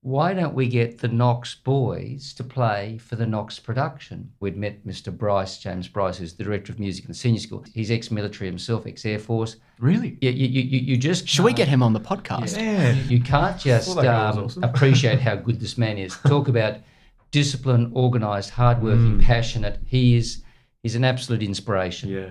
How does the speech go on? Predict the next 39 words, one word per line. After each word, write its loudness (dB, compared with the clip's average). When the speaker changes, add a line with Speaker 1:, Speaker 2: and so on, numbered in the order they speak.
Speaker 1:
He, 4
he's 0
just -2
Speaker 2:
I 0
Speaker 1:
outstanding. -4
Speaker 2:
agree. -14
Speaker 1:
And 4
he 4
just -2
loved 2
it. -6
He 2
was 0
military. 0
He 2
understood -4
the -6
importance -8
of -8
the -8
service. -2
He 0
said, -2
"We 2
will -2
do 4
this." -8
They 4
started 0
creating 2
this -6
beautiful 0
music, 0
which -4
is -2
played 0
throughout 0
the -6
production. -6